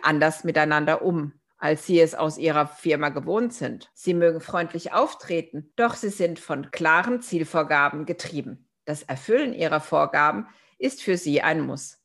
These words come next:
Deshalb kann es beispielsweise zu Beginn der Post-Merger Integration vorkommen, dass ihre neuen Kollegen anfragen, gleich an mehrere Mitarbeiter in ihrem Unternehmen verschicken. Warum?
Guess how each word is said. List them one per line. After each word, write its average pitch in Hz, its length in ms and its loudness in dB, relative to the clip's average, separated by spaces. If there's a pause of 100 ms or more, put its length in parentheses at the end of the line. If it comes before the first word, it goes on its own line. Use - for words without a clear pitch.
(180)
Deshalb 180 540 2 (240)
kann 185 240 0
es 175 140 -2
beispielsweise 170 960 0
zu 165 200 -6
Beginn 165 380 0
der 151 120 2
Post-Merger 151 680 -4
Integration 175 640 -2
vorkommen, 170 640 -2 (300)
dass 320 180 0
ihre 233 220 4
neuen 170 340 2
Kollegen 147 400 0
anfragen, 170 640 0 (240)
gleich 226 320 2
an 240 160 2
mehrere 147 420 0
Mitarbeiter 143 760 0
in 196 200 0
ihrem 160 360 0
Unternehmen 143 560 -2
verschicken. 139 600 -8 (140)
Warum? 165 380 0